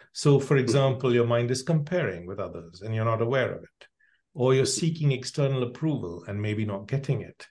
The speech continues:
Speaker 1: or you are conditioned to think,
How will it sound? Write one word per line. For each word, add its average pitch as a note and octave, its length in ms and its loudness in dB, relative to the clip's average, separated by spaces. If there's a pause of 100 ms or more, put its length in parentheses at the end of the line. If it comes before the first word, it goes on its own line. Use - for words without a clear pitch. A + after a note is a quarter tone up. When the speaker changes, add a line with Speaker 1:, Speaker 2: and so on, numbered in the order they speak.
(520)
Speaker 1:
or C3 260 4
you B2+ 360 4 (280)
are B2+ 160 -2
conditioned C#3 920 4 (400)
to C#3 80 4
think, C3+ 480 0